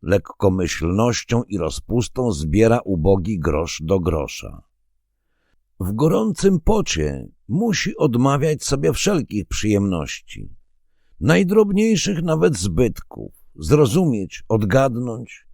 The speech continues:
i wypełniać obowiązki męża i ojca, jeśli chce urwać od swojej krwawicy nędzny grosz na czarną godzinę lub na stare, bezsilne lata.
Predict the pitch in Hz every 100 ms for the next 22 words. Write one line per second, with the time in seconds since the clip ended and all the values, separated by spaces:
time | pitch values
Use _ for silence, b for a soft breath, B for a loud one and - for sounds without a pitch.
0 | - 90 120 - 147 147 160 156 - 113
1 | 113 104 123 120 - 156 123 131 123 113
2 | 139 147 - 110 90 - 101 107 180 _
3 | _ _ _ _ 113 127 - 127 - -
4 | 190 - 120 117 110 156 - 117 107 -
5 | - 131 135 - - 98 95 143 110 98
6 | 143 170 117 156 147 98 113 - 98 85
7 | 107 117 131 135 143 131 90 90 95 98
8 | 110 90 90 - - 117 127 120 85 80
9 | - 80 85 90 90 80 62 - -